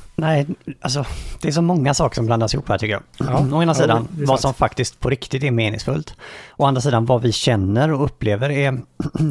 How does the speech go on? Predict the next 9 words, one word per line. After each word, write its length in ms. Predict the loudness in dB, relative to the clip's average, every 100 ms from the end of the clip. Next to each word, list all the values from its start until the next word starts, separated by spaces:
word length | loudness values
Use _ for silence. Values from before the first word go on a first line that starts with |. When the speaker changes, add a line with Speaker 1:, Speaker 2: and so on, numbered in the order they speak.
| 0
Speaker 1:
meningsfullt. 760 | 0 0 0 -2 -2 -6 -14 -18 _ _ _ _ _ -12
Och, 340 | -6 -6 -4 0
eh, 240 | 2 2 0 -6 -20 -20 -20 -20 -20 _ -4
jag 80 | 0
menar, 180 | 2 0 -6 _ _ _
min 260 | -2 0 0
poäng 320 | 0 0 2
är 120 | 2 0
att 240 | -2 -8